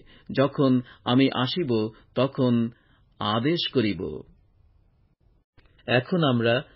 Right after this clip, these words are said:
প্রথম করিন্থীয় বারো অধ্যায় পাঠ করছি। পবিত্র আত্মার বিবিধ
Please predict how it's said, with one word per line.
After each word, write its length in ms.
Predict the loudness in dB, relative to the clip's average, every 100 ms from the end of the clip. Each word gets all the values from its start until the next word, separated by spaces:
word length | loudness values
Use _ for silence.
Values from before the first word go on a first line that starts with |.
| _
প্রথম 560 | 2 2 2 0 0 2
করিন্থীয় 640 | 2 2 2 0 0 0 0 -6 _
বারো 500 | -4 -2 0 0 0
অধ্যায় 680 | 0 -2 -2 -4 -2 0 -2 -2
পাঠ 500 | -4 -2 -4 -8 -10
করছি। 640 | -4 -4 -4 -6 -8 -10 -18 _ _ -20 _ 2
পবিত্র 500 | 4 4 2 2 2
আত্মার 420 | 2 2 2 2 -2
বিবিধ 480 | 0 2 4 2